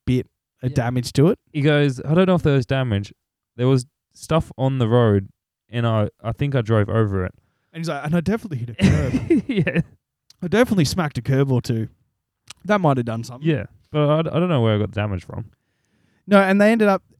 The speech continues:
Speaker 1: Albon in twelfth and Latifi D N F in nineteenth.
Speaker 2: Yeah.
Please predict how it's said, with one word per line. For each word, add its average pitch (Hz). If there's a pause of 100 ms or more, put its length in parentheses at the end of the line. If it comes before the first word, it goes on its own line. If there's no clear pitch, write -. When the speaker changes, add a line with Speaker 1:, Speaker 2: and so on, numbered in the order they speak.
Speaker 1:
Albon 202
in 185
twelfth - (1500)
and 165 (320)
Latifi 135 (240)
D 143
N 131
F 120
in 123
nineteenth. 101 (160)
Speaker 2:
Yeah. 104